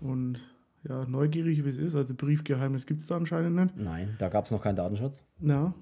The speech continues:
Speaker 1: da hat man noch nichts unterzeichnen müssen oder
Speaker 2: Nein.
Speaker 1: ich, ich akzeptiere, ne?
Speaker 2: Nein, da musstest du keine Cookies, gar nichts, konntest du einfach ganz normal lesen.
Speaker 1: Ja, und die liest ihn dann einfach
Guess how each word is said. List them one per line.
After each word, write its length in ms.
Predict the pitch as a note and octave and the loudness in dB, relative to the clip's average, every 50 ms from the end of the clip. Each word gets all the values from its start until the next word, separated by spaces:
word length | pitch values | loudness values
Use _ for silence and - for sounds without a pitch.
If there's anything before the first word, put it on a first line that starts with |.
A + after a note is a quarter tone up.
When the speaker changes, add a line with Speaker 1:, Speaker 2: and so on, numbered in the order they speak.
| - - - | -14 -10 -6
Speaker 1:
da 100 | - C3+ | -4 -2
hat 100 | C3 C3 | -2 0
man 120 | C3+ C3 B2+ | 0 0 0
noch 80 | C3 | 0
nichts 160 | D3 D#3+ D#3+ | 0 0 0
unterzeichnen 520 | E3+ E3 D#3+ D#3 D#3 D#3 C#3+ D3 D3+ D#3 D3+ | 0 -2 -2 -2 -2 -2 0 2 4 4 4
müssen 220 | D3+ D3+ D#3 D3 | 4 4 4 4
oder 140 | C#3 C#3 C3+ | 2 2 0
Speaker 2:
Nein. 220 | C3+ - - B2+ A#2+ C#3 D#3+ | 0 -2 -4 -6 -6 -6 -6
Speaker 1:
ich, 120 | D#3 D#3 D#3+ D3+ D#3+ | -6 -6 -6 -4 -4
ich 40 | D3+ | -4
akzeptiere, 680 | C#3+ - - - C3+ - - D3 C#3 C#3+ D3+ E3 F3+ E3+ - - - - _ - C#3+ | -4 -4 -4 -6 -6 -4 -2 -2 0 2 2 0 0 -2 -4 -8 -18 -20 _ -8 -6
ne? 160 | C#3+ D3+ D#3 D3+ | -4 -4 -2 -2
Speaker 2:
Nein, 320 | G2 E2+ E2 F2+ G#2+ B2+ C#3 C#3+ D#3+ D3+ - - _ _ - | -2 -2 0 0 0 0 0 -2 -4 -8 -14 -16 _ _ -6
da 80 | A#2 | -2
musstest 340 | A2 A#2 A#2 G#2+ - A#2 - | 0 0 0 0 -2 -4 -4
du 60 | - | -4
keine 260 | - - A#2 A#2+ B2+ B2+ - | -2 0 2 4 4 4 4
Cookies, 320 | C#3 C3 C3 D3 C#3+ C#3 - | 4 4 6 4 2 2 2
gar 180 | A#2+ A#2+ B2 | 2 4 4
nichts, 320 | C3+ D3 C#3+ - - - - | 4 4 2 0 -4 -8 -4
konntest 260 | - A#2 A#2 - - | -2 -2 -2 0 0
du 40 | G2+ | 0
einfach 360 | F#2 A#2 A#2+ - C3+ B2 - | 2 2 2 2 0 0 0
ganz 220 | - A#2 B2 A#2 A#2+ | 0 -2 -2 0 0
normal 340 | A#2+ A2+ A2+ A2 A#2 A2+ | 0 0 0 0 0 0
lesen. 240 | G2 F#2+ F#2 - F2+ - - - - - - - - - - - - - - - - - - - - | 0 0 -2 -4 -6 -10 -16 -20 -20 -20 -20 -20 -20 -20 -20 -20 -20 -20 -20 -20 -20 -20 -16 -8 -4
Speaker 1:
Ja, 220 | D3 C#3 C#3+ D#3 F#3 F#3 F#3 G3 | -4 -2 -2 -2 -4 -4 -6 -6
und 360 | F3+ C#3+ C3 B2+ C3 B2+ B2+ - - - - - - - - - - _ _ _ _ _ _ - - _ _ _ _ _ _ - | -4 -2 -2 -2 -2 -4 -6 -8 -10 -18 -20 -18 -18 -18 -18 -20 -20 _ _ _ _ _ _ -20 -20 _ _ _ _ _ _ -4
die 160 | D3 C#3+ C#3 C#3 | 0 0 2 2
liest 340 | B2+ C3+ D#3+ G3+ - - - | 2 2 2 0 0 0 2
ihn 40 | D#3+ | 2
dann 100 | D3+ C#3+ | 2 4
einfach 340 | C#3 C#3 C3+ C#3 F#3 A3+ | 2 0 0 0 0 -2